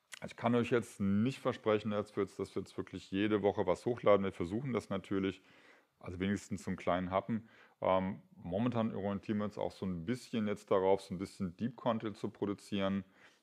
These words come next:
Also ihr merkt es schon mit unserer Geister- und Dämonenreihe, wo man merkt, ah, das geht so ein bisschen tiefer, äh, ist dann auch ein bisschen länger. Problem natürlich auch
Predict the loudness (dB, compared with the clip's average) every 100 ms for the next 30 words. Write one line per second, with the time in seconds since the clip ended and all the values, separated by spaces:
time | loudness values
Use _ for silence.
0 | -10 -4 2 2 0 -8 0 0 0 -4
1 | -6 -2 -2 2 0 0 -4 -8 -6 -4
2 | -2 -2 2 4 4 2 0 0 -2 -2
3 | -4 -4 -4 -6 -4 -4 -4 -4 -6 -8
4 | -6 -6 -6 -6 0 2 2 0 -16 -20
5 | -20 -4 0 0 0 -2 -2 -2 -4 -6
6 | -6 -6 -4 -2 -2 -4 -18 _ _ -20
7 | -16 -4 -2 2 4 4 2 2 -2 -2
8 | 2 4 4